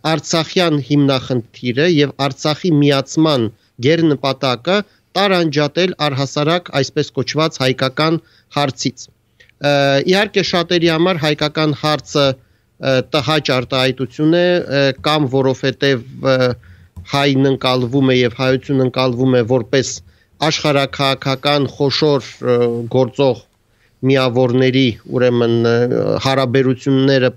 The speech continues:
պարզելու առարկա, ը, շատերի համար հայկական հարցը իմ-, իսպառ մերժելի է, որովհետև, ը, ենթադրում է որոշակի պայքար մեզ շրջապատող պետությունների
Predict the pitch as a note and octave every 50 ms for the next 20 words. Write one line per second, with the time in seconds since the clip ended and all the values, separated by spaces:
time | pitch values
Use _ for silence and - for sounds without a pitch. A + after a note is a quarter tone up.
0 | _ B2 A#2+ B2 A2+ A2+ B2+ B2+ C3 D3+ D3 B2+ B2 A#2 A#2+ A#2 A#2 A2+ - -
1 | A#2 A2+ A2+ A2+ A2 - _ _ _ _ _ _ _ _ - B2+ C3 B2+ B2 B2
2 | A#2+ A#2 - E3 D3+ C#3 D3+ D#3 D3+ D3+ D3+ C3 C#3 C3+ C#3 D3 D#3 C#3 C3+ C3
3 | C3 C3 C#3 C3+ - - C3+ C3+ C3 A2+ C#3 C#3 - - - D3+ D3 C#3+ - _
4 | _ _ _ _ - D3 D3 D3 D3 C#3+ C#3 C3+ C3+ - - - E3 C#3+ - -
5 | - - C#3+ D3 C3+ C3 B2+ C3 C3 A#2 A2 A#2+ C3+ C3 B2+ C#3 D3 D#3+ D3 B2+
6 | B2+ C3 B2+ A#2 - C3+ A#2+ - C#3 C#3 C3 A#2+ C3 - - C3+ C3 B2+ B2+ B2+
7 | B2 A#2 C3 B2+ B2+ - C3 B2 A#2 C3 C3+ C3+ C3+ C#3 C3+ A#2+ B2+ B2 B2+ B2
8 | - - C3 A#2+ - - C#3+ - - C3+ C3+ C3 - - B2+ B2 A#2+ - - _
9 | _ - _ _ _ - C3 C3 - - - A#2+ A2 A#2+ C3 B2 A#2+ B2 B2+ B2
10 | - C#3 C3 A#2+ - - _ _ _ _ _ _ _ _ _ C3 B2+ - C3+ B2
11 | - - C3 B2 B2 B2 A#2+ A#2 B2 B2